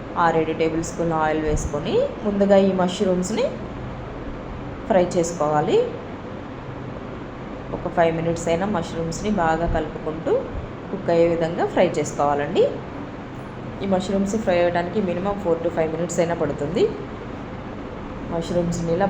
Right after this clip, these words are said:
బాగా తిప్పుకొని ఫ్రై చేసుకొని ఒక గిన్నెలో తీసుకొని పక్కన పెట్టేసుకోవాలండి. అదే ఆయిల్లో ఒక మీడియం సైజు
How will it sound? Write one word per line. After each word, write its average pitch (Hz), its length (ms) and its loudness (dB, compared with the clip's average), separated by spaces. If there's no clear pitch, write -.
బాగా 160 260 4
తిప్పుకొని 160 540 -2
ఫ్రై 170 120 4
చేసుకొని 160 500 -2
ఒక 190 100 0
గిన్నెలో 175 400 2
తీసుకొని - 380 -4
పక్కన 165 260 2
పెట్టేసుకోవాలండి. 147 840 0
అదే 170 260 4
ఆయిల్లో 160 360 2
ఒక 175 220 -2
మీడియం 170 340 2
సైజు 165 300 2